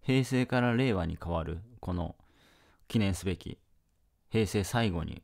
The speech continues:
億万長者合宿やったと思うんですね。で、あの、億万長者合宿終わっ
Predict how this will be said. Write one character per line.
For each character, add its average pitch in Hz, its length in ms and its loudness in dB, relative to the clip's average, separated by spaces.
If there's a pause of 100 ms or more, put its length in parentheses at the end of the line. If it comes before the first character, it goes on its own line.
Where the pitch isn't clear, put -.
億 90 220 -6
万 90 180 0
長 90 160 -2
者 78 160 -2
合 87 100 -4
宿 - 200 -12
や 73 80 -8
っ - 40 -14
た - 120 -10
と - 100 -14
思 - 80 -16
う - 40 -8
ん 87 40 -8
で - 60 -12
す - 60 -16
ね。 - 140 -16 (760)
で、 160 140 0
あ 180 180 2
の、 196 220 0
億 190 140 -4
万 214 120 2
長 214 100 0
者 214 80 2
合 208 120 0
宿 - 180 -4
終 175 100 0
わ 185 60 2
っ 180 120 -8